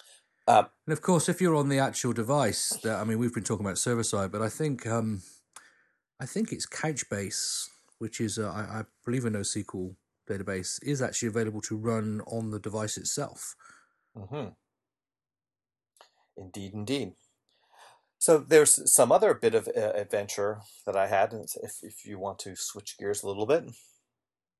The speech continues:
Speaker 1: Or
Speaker 2: John, I'm putting my Ferrari into third. Here we go. The revs are up. Gears are changed. Go!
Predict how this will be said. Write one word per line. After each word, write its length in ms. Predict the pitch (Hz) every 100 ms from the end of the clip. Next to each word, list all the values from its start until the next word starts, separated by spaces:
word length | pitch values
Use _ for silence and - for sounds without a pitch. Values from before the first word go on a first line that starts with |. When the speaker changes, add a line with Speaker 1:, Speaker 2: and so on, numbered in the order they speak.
| - -
Speaker 1:
Or 220 | 98 101 -
Speaker 2:
John, 320 | 156 175 143 -
I'm 140 | 131
putting 240 | 120 151 156
my 80 | 151
Ferrari 540 | - 143 156 156 151
into 180 | 151 143
third. 380 | - 135 110 101
Here 120 | 156
we 100 | 156
go. 220 | 143 107
The 140 | 104
revs 260 | 113 160 135
are 120 | 156
up. 200 | 180 - _ -
Gears 300 | 170 170 -
are 60 |
changed. 420 | 143 190 185 180 -
Go! 800 | 220 214 160 131 98 - -